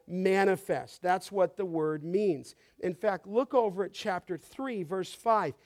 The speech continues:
This appearing just speaks of his first coming. He said in three five,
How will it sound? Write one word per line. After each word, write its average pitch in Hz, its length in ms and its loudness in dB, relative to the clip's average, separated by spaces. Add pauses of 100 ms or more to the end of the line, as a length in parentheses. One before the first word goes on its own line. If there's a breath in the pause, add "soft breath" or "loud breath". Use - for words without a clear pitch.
(180 soft breath)
This 220 220 0
appearing 233 500 0
just 190 300 -2
speaks - 360 -10
of 226 120 -2
his 220 180 -6
first 285 400 -6
coming. 165 340 -4 (540 soft breath)
He 214 180 0
said 208 480 6
in 214 140 6
three 226 320 -4
five, 208 420 4